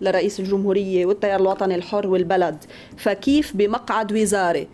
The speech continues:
ولكن المطلوب وصول إلى نتيجة تعادل التضحية." اليوم ليش جبران باسيل بده يكون كبش محرقة كل ما يحصل؟ هل خروج جبران باسيل من الحكومة يعادل خروج سعد الحريري؟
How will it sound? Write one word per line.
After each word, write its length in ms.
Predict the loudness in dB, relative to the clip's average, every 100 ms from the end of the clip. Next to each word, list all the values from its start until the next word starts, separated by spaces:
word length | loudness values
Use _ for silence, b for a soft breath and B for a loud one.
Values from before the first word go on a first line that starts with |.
| B B
ولكن 460 | -2 0 0 0 0
المطلوب 560 | 2 0 -2 0 2 2
وصول 400 | 0 0 0 2
إلى 280 | 0 2
نتيجة 600 | 2 2 2 2 2 0 -2 B -4
تعادل 640 | -2 0 0 2 0 0 -2
التضحية." 680 | -4 -6 -6 -8 -8 -8 B B B
اليوم 460 | -2 2 2 0 -2 B B B
ليش 480 | -2 0 0 -2 -4 -4
جبران 500 | -4 0 0 0 0
باسيل 440 | -2 -2 -2 0
بده 220 | 0 2
يكون 320 | 0 2 0 0
كبش 440 | 0 -2 -2 -2
محرقة 460 | -4 -2 -2 -2 -4 -2
كل 240 | 0 2
ما 140 | 2 0
يحصل؟ 480 | -2 -2 -2 -2 -6 -16 B B B B B
هل 260 | -2 -2 0
خروج 280 | 0 0 0
جبران 340 | 0 0 0
باسيل 260 | 0 0 0
من 120 | 0
الحكومة 520 | 0 -4 -2 0 2
يعادل 540 | 2 2 0 -2 -2 0
خروج 300 | 0 0 -2
سعد 360 | 0 -2 -2
الحريري؟ 580 | -4 -2 0 0 0